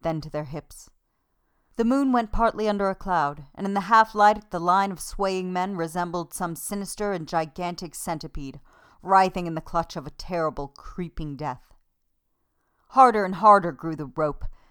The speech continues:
as the tug in both directions increased, and the strands swelled with the undisturbed soaking of the rising waves.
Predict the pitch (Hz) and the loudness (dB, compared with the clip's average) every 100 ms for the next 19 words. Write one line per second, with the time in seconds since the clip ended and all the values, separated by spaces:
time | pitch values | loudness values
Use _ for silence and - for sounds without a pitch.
0 | - 185 202 208 185 196 170 170 180 180 | -8 -4 -4 0 6 6 6 0 2 2
1 | - 185 180 175 - 160 147 156 - 156 | -2 -2 0 0 -4 -8 -8 -10 -10 -12
2 | 135 - - - _ - 185 - 220 202 | -12 -14 -18 -20 _ -8 -6 -4 0 0
3 | 185 170 - 208 185 170 147 170 180 180 | 0 -4 -4 2 4 4 2 -6 -2 -2
4 | 180 165 - 180 156 - - 180 170 160 | -2 -6 -4 -4 -2 -4 -2 -2 -4 -8
5 | 151 160 151 156 151 143 139 139 131 135 | -6 -2 2 2 0 -6 -8 -8 -8 -12
6 | - | -18